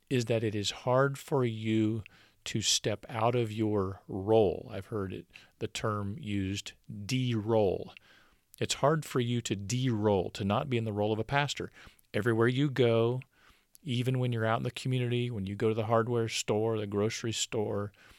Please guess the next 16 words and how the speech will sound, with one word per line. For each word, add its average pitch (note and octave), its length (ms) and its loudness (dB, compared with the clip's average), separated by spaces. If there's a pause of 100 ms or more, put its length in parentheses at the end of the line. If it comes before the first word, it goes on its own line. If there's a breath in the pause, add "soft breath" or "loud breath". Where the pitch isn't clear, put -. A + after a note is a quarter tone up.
(200 loud breath)
even A#2+ 240 -2
when B2 100 0
you A#2 100 0
go A#2 140 4
to A#2 120 0
somebody's A#2 760 0 (420 loud breath)
anniversary A#2 600 0
celebration G#2+ 720 -2
or A2+ 60 -2
birthday A2 420 -2
party, G#2 560 -2
or F#2+ 80 -6
you G#2 220 2
attend A#2+ 540 -2
a A2+ 120 -4
wedding, G#2 420 -4